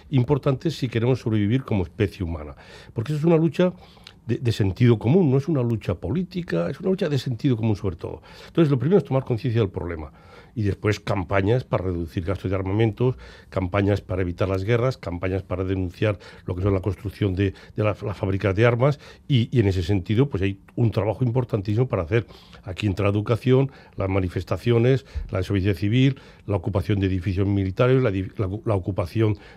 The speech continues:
de, de fábricas de armas. Hay unas campañas continuas para hacer, pero fundamentalmente es un camino de educación,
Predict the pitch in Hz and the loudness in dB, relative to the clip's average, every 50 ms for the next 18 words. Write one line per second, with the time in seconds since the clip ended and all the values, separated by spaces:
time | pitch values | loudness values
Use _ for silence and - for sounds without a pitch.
0 | - - 113 107 101 117 - 120 110 - - 104 98 104 98 117 107 104 123 127 | -10 -4 0 0 2 2 0 -2 -2 0 2 2 2 2 2 2 4 4 6 4
1 | 123 127 147 160 139 - - - - - - 98 101 107 110 113 107 - - 117 | 6 4 4 2 0 -2 -10 -20 -18 -12 -8 -6 -4 -2 0 0 0 0 -2 -4
2 | 110 107 - 117 120 135 143 139 - - 113 95 - 117 107 98 - - - - | -4 -2 -2 0 0 0 0 -2 -4 -8 -10 -6 -2 -2 -2 -2 -4 -6 -4 -2
3 | 113 101 - - - - - - - - - 110 101 117 127 127 127 143 135 156 | -2 -2 -4 -8 -20 -20 -20 -20 -10 -4 -2 0 2 4 4 4 4 4 4 2
4 | 160 175 170 165 - - 147 143 135 131 - 127 117 127 143 147 139 113 107 101 | 2 2 0 0 -2 -2 0 0 0 -2 -2 0 2 4 4 4 4 4 4 4
5 | 90 90 95 - 95 90 - - 104 90 82 | 4 2 0 -2 -4 -4 -2 -2 -2 -2 -2